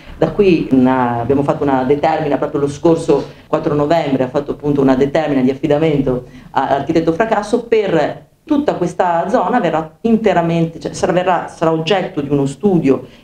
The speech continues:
in cui appunto, ma lo spiegherà molto meglio Paolo dopo di me, in cui appunto poter avere un piano particolareggiato che permetterà ai, a chi ha, eh, opera, vive,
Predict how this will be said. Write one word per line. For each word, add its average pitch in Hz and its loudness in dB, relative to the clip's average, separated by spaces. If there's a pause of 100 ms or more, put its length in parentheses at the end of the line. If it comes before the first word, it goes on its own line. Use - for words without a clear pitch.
(120)
in 160 2
cui 170 2
appunto, 170 0
ma 143 2
lo 139 2
spiegherà 160 2
molto 143 0
meglio 135 0
Paolo 139 0
dopo 143 0
di 233 0
me, 214 0 (200)
in 247 4
cui 185 4
appunto 165 0
poter 170 2
avere 160 0
un 175 -4
piano 180 0
particolareggiato 185 0
che 185 0
permetterà 190 -2
ai, 143 -2
a 135 -4
chi - -2 (260)
ha, 143 -4
eh, 110 0
opera, 156 -2
vive, 131 0